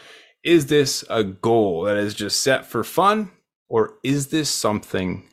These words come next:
that you are truly committed to? If it's a commitment, you'll feel it. It's an emotional connection to your goals. It will pull you forward. It will push you into success and beyond things that you ever thought were possible.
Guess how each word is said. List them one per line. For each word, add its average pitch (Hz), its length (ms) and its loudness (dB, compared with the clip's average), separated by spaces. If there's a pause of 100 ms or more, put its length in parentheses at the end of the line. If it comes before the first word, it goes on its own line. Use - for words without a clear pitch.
(140)
that - 100 -8
you 101 120 2
are 95 100 4
truly 95 720 0 (220)
committed 90 560 -2
to? - 280 -10 (1120)
If - 40 2
it's - 120 0
a - 40 -2
commitment, 127 600 4 (100)
you'll 87 140 0
feel 90 380 2
it. - 200 -10 (140)
It's - 100 -14
an 110 60 2
emotional 117 400 4
connection 98 480 0
to - 140 -6
your 90 120 2
goals. 95 380 6 (320)
It 117 160 4
will 135 240 10
pull 123 240 2
you 104 140 0
forward. 101 320 2
It 101 100 0
will 127 380 2 (340)
push 151 260 0
you 131 100 2
into 139 480 0
success - 640 -2
and 123 360 0
beyond 101 640 0 (180)
things 104 300 -2
that 95 60 -6
you 113 260 0
ever 98 180 -2
thought - 360 -6
were - 80 -6
possible. - 600 -4